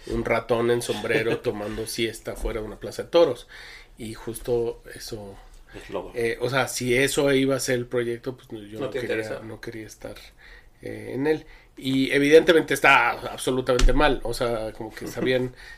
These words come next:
Speaker 1: tenían mucho conocimiento y mucho respeto de, de México, ¿no?
Speaker 2: Sí, creo que la película de Coco tal cual es eso, ¿no? O sea, como que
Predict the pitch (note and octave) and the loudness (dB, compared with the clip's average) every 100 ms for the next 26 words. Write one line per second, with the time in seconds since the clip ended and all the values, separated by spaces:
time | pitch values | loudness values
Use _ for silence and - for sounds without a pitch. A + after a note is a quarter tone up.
0 | - - B2 B2+ B2 B2 C3+ C3 C3 A#2 | -16 -8 -2 -2 0 0 0 0 -6 -6
1 | G#2+ - A2+ A2 A2 G#2+ A2 A2 G#2 - | -8 -10 -12 -12 -12 -14 -14 -18 -20 -18
2 | G#2+ G#2 - A#2 A#2 - F#2+ - - - | -18 -16 -14 -14 -14 -20 -20 -20 -20 -20
3 | _ - _ - - G#2+ G#2 A#2 - - | _ -20 _ -20 -16 -12 -8 -8 -8 -14
4 | - G#2 - A#2+ B2+ - - - - - | -14 -16 -16 -16 -16 -18 -20 -20 -20 -20
5 | - - - - - D#3 E3 F3 F3+ E3+ | -20 -20 -20 -20 -2 2 4 2 0 0
6 | C3 B2+ C3 C#3+ A2+ A2+ A#2+ C#3+ B2 B2+ | 0 -2 -2 -4 -4 -4 -6 -6 -6 -6
7 | A#2+ A#2 B2+ B2 A2+ A#2 B2 A2+ G#2+ A2 | -6 -6 -8 -12 -12 -10 -10 -10 -12 -10
8 | G#2 | -10